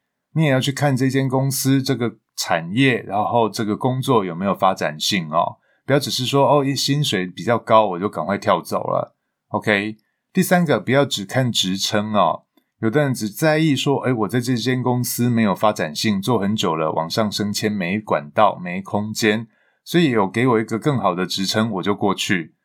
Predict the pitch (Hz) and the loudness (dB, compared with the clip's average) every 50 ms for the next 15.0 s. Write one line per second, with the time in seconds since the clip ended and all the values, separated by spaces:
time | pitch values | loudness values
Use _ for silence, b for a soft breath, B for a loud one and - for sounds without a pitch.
0 | _ _ _ _ _ - 170 156 170 180 139 110 101 - - 143 135 139 135 - | _ _ _ _ _ 0 2 4 4 4 4 4 2 2 2 0 0 0 -2 0
1 | - 131 135 135 135 - 110 113 107 107 127 131 135 - - - 98 98 95 - | 0 0 0 0 0 -2 -2 -2 0 0 0 0 -2 -2 -4 -2 -4 -2 0 2
2 | 107 107 110 107 98 90 117 120 123 117 110 - 123 123 - 95 80 - 78 76 | 4 4 4 4 0 0 0 0 0 0 0 0 0 0 0 0 -2 -2 -2 -4
3 | 76 80 - - 101 90 - - 101 92 82 82 - - - - 147 143 135 135 | -4 -2 0 0 0 0 2 2 0 0 0 -2 -6 -6 -2 0 0 0 0 0
4 | - 131 127 120 - - 127 113 110 - - 139 135 139 131 139 135 120 113 123 | 0 0 0 0 0 -2 -2 -2 -2 0 0 0 -2 0 0 0 0 0 0 0
5 | 127 117 104 92 85 82 82 85 90 92 87 92 78 - 80 98 104 98 90 87 | 2 2 2 2 0 0 0 0 0 0 0 0 -2 -2 0 2 2 2 2 0
6 | - - - 95 87 95 104 104 98 95 95 - 110 101 - - - - 76 71 | -4 0 2 2 4 4 2 2 0 -2 -2 -4 -2 0 0 0 0 -2 -4 -2
7 | 73 76 78 - - - _ _ _ _ _ _ _ _ _ - - 185 156 165 | 0 0 0 0 -2 -6 _ _ _ _ _ _ _ _ _ -2 0 2 2 2
8 | 127 - - 120 104 107 110 98 127 123 131 135 135 123 107 95 90 85 - - | 0 0 -4 -4 -4 -4 -2 0 2 2 2 2 0 0 0 -2 -6 -6 -4 -2
9 | 135 120 110 - - - 127 117 98 - - 90 85 107 120 117 107 117 107 - | -2 0 0 0 0 0 0 0 0 -2 -4 -2 -2 0 -2 0 0 0 -2 -2
10 | 113 95 98 107 98 104 110 101 92 - - 131 107 101 98 95 - 95 95 90 | -4 -4 -2 -2 -2 0 0 0 -2 -2 -4 -2 -2 -2 -2 -2 -2 -2 -2 -2
11 | 87 - - - - 98 95 92 90 92 82 76 73 71 73 73 82 95 110 117 | -2 -2 -2 -2 -2 -2 -2 -2 -2 -2 -2 -2 -2 -4 -4 -4 -2 -2 0 0
12 | 110 123 120 - 104 98 90 107 110 107 110 107 98 95 - - 110 98 95 98 | 0 0 0 0 -2 -2 0 0 0 0 0 0 -2 -4 -8 -8 -4 -2 0 0
13 | 95 - 110 110 107 - 101 98 101 98 101 104 92 90 92 92 90 - - 90 | 0 0 -2 -2 -2 0 -2 -2 -2 -2 -4 -2 -2 -2 -2 -4 -4 -4 -6 -6
14 | 82 - 85 82 80 78 - - - 87 80 - - - - 80 78 76 82 - | -6 -4 -2 -2 -2 -2 -2 -4 -4 -4 -8 -8 -8 -6 -4 -4 -4 -4 -6 -10